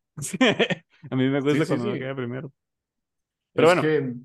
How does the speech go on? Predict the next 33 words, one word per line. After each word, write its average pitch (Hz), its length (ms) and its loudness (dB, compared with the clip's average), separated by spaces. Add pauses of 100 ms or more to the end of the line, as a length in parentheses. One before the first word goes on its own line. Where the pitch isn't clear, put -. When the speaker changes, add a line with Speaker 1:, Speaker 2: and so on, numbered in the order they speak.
(320)
Speaker 1:
Ajá. 170 280 -4
Speaker 2:
da 123 200 -2
como 151 200 0
más 123 220 -2
competitividad 110 960 -6 (920)
de 131 140 -2
la 104 120 -2
Fórmula 113 320 -2
uno 123 200 -2
y 107 240 -6
no 104 200 -8
es 104 80 -10
tan 120 220 -4
predecible, 131 600 -6
porque - 240 -18
ya 95 120 -10
usted 104 220 -14
sabe, 104 460 -6 (520)
sí, - 160 -14
en 104 180 -8
carreras, 101 560 -4
quién 101 160 -12
va 95 60 -8
a - 20 -6
ganar 107 240 -6
y 120 80 -6
todo, 160 280 -4
pero 92 240 -12 (960)
de 120 160 0
ese 123 160 -2
tipo 135 240 -2
de 139 60 0
cosas 127 640 -6